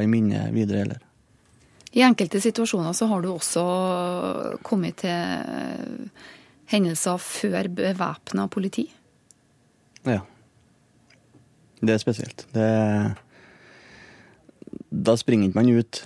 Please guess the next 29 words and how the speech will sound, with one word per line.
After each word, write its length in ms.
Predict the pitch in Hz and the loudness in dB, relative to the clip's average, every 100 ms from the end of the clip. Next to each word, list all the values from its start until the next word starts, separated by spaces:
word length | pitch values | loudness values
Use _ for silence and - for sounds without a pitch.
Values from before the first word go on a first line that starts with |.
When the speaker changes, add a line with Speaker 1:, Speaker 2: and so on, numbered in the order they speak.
| - | -12
Speaker 1:
og 380 | - 117 110 107 | -2 0 2 2
tar 220 | 120 110 110 | 2 2 4
bilder 240 | 113 101 | 2 2
med 140 | 104 107 | 2 4
en 140 | 104 101 | 4 2
gang. 140 | 107 110 | 2 0
Da 100 | 113 107 107 107 110 110 107 107 _ _ - - | 0 2 2 2 0 -2 -4 -10 _ _ -8 0
låser 320 | 120 110 101 | 2 2 0
man 140 | 101 | 0
kanskje 240 | 113 104 104 | 0 0 2
døra 220 | 107 98 98 | 2 2 -2
på 100 | 107 | -2
bilen 240 | 104 101 107 | 0 2 2
og, 140 | 104 104 101 _ _ _ _ _ _ | 0 -2 -8 _ _ _ _ _ _
og 80 | 104 | -6
sitter 400 | - 104 - - | -2 -2 -2 0
inni 180 | 107 101 | 2 2
der 220 | 104 101 - - | 0 -6 -12 -4
og 100 | 113 | 0
venter. 260 | 107 - - _ _ _ _ - - - - _ _ | 0 -2 -20 _ _ _ _ -20 -20 -20 -20 _ _
For 100 | 113 | -2
det 140 | 104 107 120 | 2 2 4
er, 560 | 110 107 107 104 104 104 101 - _ _ _ - | 4 4 2 2 2 0 -4 -14 _ _ _ 0
det 100 | 92 | 0
er 80 | |
farlig. 280 | - 170 170 - _ _ _ _ _ _ _ _ _ _ _ 240 | 2 0 0 -8 _ _ _ _ _ _ _ _ _ _ _ -2
Speaker 2:
Hva 80 | 240 | 0
tenker 500 | - 359 285 - | 2 4 4 4
du 60 | 170 | 0